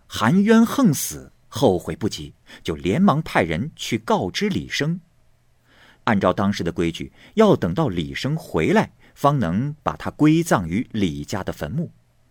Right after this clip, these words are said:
因而呢，只得暂时将阿琪埋葬在了州西北十里外的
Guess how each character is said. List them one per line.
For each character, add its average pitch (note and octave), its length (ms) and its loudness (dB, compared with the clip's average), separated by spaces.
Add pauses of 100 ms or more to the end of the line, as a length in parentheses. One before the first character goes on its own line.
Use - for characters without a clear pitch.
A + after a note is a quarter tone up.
(160)
因 F#2 120 0
而 D2+ 140 -2
呢， D2 200 -8 (220)
只 F2+ 140 -2
得 E2+ 300 -2 (160)
暂 D#3+ 320 2
时 - 240 -4
将 B2 240 -2
阿 D3 160 -2
琪 A2+ 320 -6 (180)
埋 D#2 240 0
葬 D#2+ 240 -6
在 C#2+ 160 -14
了 B1+ 180 -20 (240)
州 D3 280 2
西 A3 360 -2
北 D2 160 -4
十 - 320 -2
里 G#2 140 -2
外 D#2+ 180 -8
的 - 140 -20